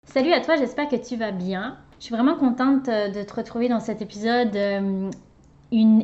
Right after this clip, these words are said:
édition très spéciale parce que j'ai un invité très spécial aujourd'hui. Je vais te le présenter après. Mais, euh, comme je t'ai dit il y a quelques semaines, je me suis mariée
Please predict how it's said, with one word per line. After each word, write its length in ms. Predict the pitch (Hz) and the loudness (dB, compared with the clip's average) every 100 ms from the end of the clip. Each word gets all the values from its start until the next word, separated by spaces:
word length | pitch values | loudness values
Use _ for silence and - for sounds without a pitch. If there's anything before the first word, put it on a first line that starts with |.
| - | 2
édition 520 | 226 214 226 240 233 | -2 -2 -4 0 0
très 260 | - 269 | 0 -2
spéciale 580 | 262 - 233 - 247 254 | -2 -2 -6 -2 -2 0
parce 220 | 233 208 | -2 -8
que 140 | - 226 | -6 -6
j'ai 180 | 208 190 | -4 -4
un 120 | 185 | -4
invité 400 | 196 185 185 220 | -4 -6 -8 -8
très 220 | - 220 | -8 -8
spécial 480 | 214 - 190 - 202 | -8 -12 -12 -8 -8
aujourd'hui. 380 | 180 180 175 262 | -8 -8 -6 -6
Je 100 | 294 | -6
vais 40 | |
te 80 | 180 | -8
le 60 | 185 | -8
présenter 440 | 180 180 170 190 | -8 -8 -8 -8
après. 380 | 226 - - 262 - - - - - | -12 -10 -10 -10 -12 -20 -20 -14 -4
Mais, 380 | 214 254 285 262 | 0 2 2 2
euh, 320 | 208 196 202 196 | 0 -2 -4 -4
comme 160 | 262 294 | -2 -2
je 60 | |
t'ai 160 | - 220 | -2 -4
dit 160 | 190 | -2
il 80 | 262 | 0
y 60 | 277 | 0
a 60 | |
quelques 300 | 208 208 202 | -2 -6 -6
semaines, 460 | 190 - 190 247 294 294 - | -8 -6 -2 2 2 2 -10
je 100 | - | -10
me 60 | 214 | -10
suis 160 | 202 262 | 0 2
mariée 460 | 240 196 226 302 | 2 0 -4 -6